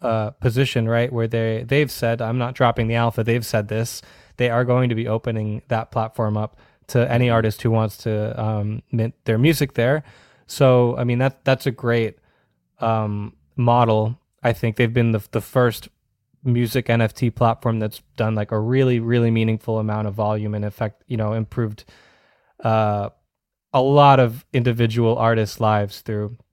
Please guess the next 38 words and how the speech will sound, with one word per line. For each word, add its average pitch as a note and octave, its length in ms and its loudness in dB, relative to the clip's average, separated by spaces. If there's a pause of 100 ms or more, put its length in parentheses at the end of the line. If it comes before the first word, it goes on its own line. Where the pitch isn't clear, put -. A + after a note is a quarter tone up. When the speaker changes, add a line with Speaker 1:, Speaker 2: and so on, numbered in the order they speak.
(460)
Speaker 1:
being C3 180 2
able A#2+ 180 2
to B2 100 0
monetize G#2+ 640 0
on G2+ 160 -4
there. G#2 340 -8 (440)
So A#2+ 260 -6
check D#3 280 0
that E3+ 120 8
out. D#3 160 8
Even D3 220 4
if D3 100 2
you D#3+ 80 4
don't D3 160 4
collect, C3 340 2
even B2+ 200 2
if A#2+ 100 -2
you C#3 60 2
don't B2 160 2
mint A#2+ 180 0
anything, A#2 400 0
just A2 220 -2
go A#2+ 100 4
listen A#2+ 360 2
to A2+ 80 -4
music, A2+ 580 -2 (480)
uh, G#2+ 580 -2 (220)
see C3+ 260 -2
what's B2+ 240 0
out A#2+ 180 2
there, A#2 140 -2
see A#2+ 220 -2
who A#2+ 180 -2
else A2+ 240 -2
is G#2+ 180 -10
minting G#2+ 360 -2
their G#2 180 0
stuff. - 460 -6